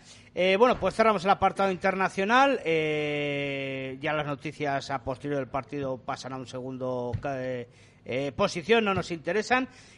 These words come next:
Eh, y hablamos con David, hablamos con David Barrios porque le tenemos aquí, el hombre está, <laughs> está, está flipando y aunque ya ha intervenido en, eh, en parte de, del programa, pues queríamos hablar con,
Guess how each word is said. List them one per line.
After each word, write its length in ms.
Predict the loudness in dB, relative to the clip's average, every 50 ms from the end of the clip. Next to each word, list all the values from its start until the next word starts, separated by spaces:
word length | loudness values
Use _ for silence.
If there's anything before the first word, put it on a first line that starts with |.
| -20 -8 -2
Eh, 460 | 0 2 4 4 4 4 2 2 0 2
y 100 | 4 4
hablamos 340 | 6 6 6 6 6 4 4
con 140 | 2 2 4
David, 280 | 4 2 2 2 2
hablamos 300 | 2 2 2 2 0 0
con 100 | 0 0
David 240 | 2 2 4 2 4
Barrios 320 | 4 4 4 4 2 0 0
porque 280 | 0 -2 0 0 0
le 100 | 0 0
tenemos 240 | 0 0 -2 0 2 2
aquí, 160 | 4 6 6
el 60 | 6
hombre 180 | 6 4 2 0
está, 480 | 2 4 4 4 4 4 4 2 0
<laughs> 100 | -2 -4
está, 360 | -8 -14 -6 0 0 0 0 0 -4 -14 -10 -4
está 400 | -4 -4 0 4 6 6 6 6
flipando 640 | 4 4 2 2 4 6 4 6 6 6 6 4 4 0 -8 -20 -16 -10 -6
y 200 | -4 -2 -2 -2
aunque 220 | -4 -4 -4 -2
ya 80 | -2 -2
ha 40 |
intervenido 600 | 0 -2 -2 -4 -2 -2 -2 -2 -2 0 0 0 0
en, 200 | 0 -2 -4 -6
eh, 340 | -8 -8 -8 -8 -10 -10 -12
en 120 | -12 -8
parte 340 | -6 -6 -6 -4 -4 -6 -4
de, 240 | -4 -4 -4 -6 -4
del 220 | -4 -4 -4 -4
programa, 420 | -4 -6 -4 -2 0 -2 -2 -2
pues 120 | -4 -6 -8
queríamos 360 | -6 -6 -6 -6 -6 -8 -8
hablar 260 | -6 -4 -4 -6 -4
con, 400 | -6 -8 -8 -6 -8 -8 -10 -12